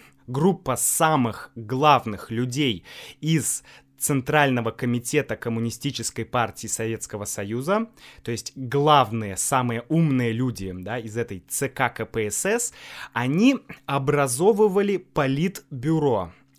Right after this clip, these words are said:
политическое бюро, то есть как бы, м, самую, э, самую верхушку власти, да, то есть самые важные люди, те, кто фактически управляет страной.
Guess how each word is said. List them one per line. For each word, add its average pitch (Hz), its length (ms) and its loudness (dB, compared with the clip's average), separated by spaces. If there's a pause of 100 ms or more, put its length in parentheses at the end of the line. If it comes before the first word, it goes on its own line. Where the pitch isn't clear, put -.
(140)
политическое 135 760 -4
бюро, 120 540 -2 (360)
то 247 80 2
есть - 260 -2 (100)
как 156 260 -6
бы, 147 600 2
м, 135 220 -6 (100)
самую, 196 1600 2 (680)
э, 131 360 -2
самую 175 400 2
верхушку 160 760 0
власти, 127 760 -2 (340)
да, 113 220 -8
то 117 80 -14
есть - 260 -12
самые 170 500 2
важные 131 540 0
люди, 104 300 -4
те, 208 320 0
кто 165 260 0
фактически - 1120 -4
управляет 117 720 -2
страной. 113 580 -4